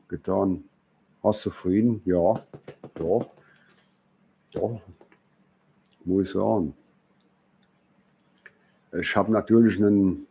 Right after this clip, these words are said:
einen sehr eigenwilligen Lebensstil, sagen wir mal so. Aber, äh,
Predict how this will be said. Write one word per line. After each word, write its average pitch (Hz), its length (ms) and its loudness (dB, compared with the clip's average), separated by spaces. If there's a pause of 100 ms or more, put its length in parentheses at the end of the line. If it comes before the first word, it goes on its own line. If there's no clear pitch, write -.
(400)
einen 95 120 4
sehr 101 360 6
eigenwilligen 110 760 6
Lebensstil, 104 640 4
sagen 101 200 2
wir 98 80 2
mal 90 220 2
so. 101 420 2 (1040)
Aber, 87 1040 0
äh, 78 40 -10